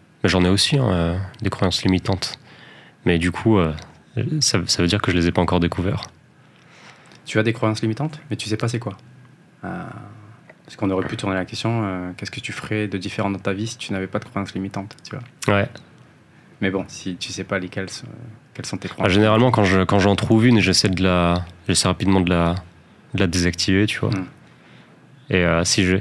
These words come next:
Speaker 1: et on en a tous, je pense qu'on en a tous, mais, euh, on n'en est pas forcément, euh, conscient.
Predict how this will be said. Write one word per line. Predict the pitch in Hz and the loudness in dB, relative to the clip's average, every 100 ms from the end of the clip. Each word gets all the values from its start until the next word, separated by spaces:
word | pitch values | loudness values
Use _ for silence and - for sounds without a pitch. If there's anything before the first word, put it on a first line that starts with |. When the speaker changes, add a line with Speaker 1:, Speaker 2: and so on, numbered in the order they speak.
| 104 | 2
Speaker 1:
et | 104 87 - | 0 2 2
on | 110 | 4
en | 110 | 4
a | 113 | 4
tous, | - 131 - - 110 | 2 0 0 -2 -2
je | 98 | -2
pense | 98 120 | 2 2
qu'on | 113 | 4
en | 104 | 4
a | 101 | 4
tous, | 92 - 117 - - | 2 -2 0 -2 0
mais, | 98 90 | 2 4
euh, | 82 82 | 4 2
on | - | 2
n'en | 92 90 | 4 4
est | 87 | 2
pas | 104 | 0
forcément, | - 98 104 98 92 | -2 -2 2 4 4
euh, | 87 | 2
conscient. | 87 - - 101 | 0 -2 -2 -2